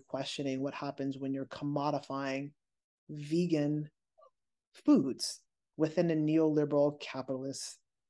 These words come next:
model that is sustained by racism, poverty, classism, individualism,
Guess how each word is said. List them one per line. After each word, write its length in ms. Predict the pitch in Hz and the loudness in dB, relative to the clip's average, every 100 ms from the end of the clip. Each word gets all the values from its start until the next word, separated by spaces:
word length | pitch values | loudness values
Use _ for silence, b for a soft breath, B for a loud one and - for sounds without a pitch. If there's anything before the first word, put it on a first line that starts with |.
| _ - | _ -4
model 540 | 147 139 135 - - _ - | -2 -2 -2 -8 -10 _ -4
that 280 | - 143 - - _ - | 0 0 -2 -10 _ 0
is 160 | 165 | 0
sustained 500 | - 165 - 165 151 | 2 0 2 2 4
by 120 | 139 135 | 2 0
racism, 600 | 131 127 139 117 117 104 - _ | -2 -6 -6 -6 -6 -6 -14 _
poverty, 600 | - 151 127 131 131 - _ | 2 2 2 -2 -4 -6 _
classism, 600 | - 147 131 - 127 123 131 | -4 -4 -4 -6 -4 -4 -4
individualism, 840 | 160 147 131 127 127 127 123 117 113 | 0 0 0 -4 -4 -6 -8 -8 -12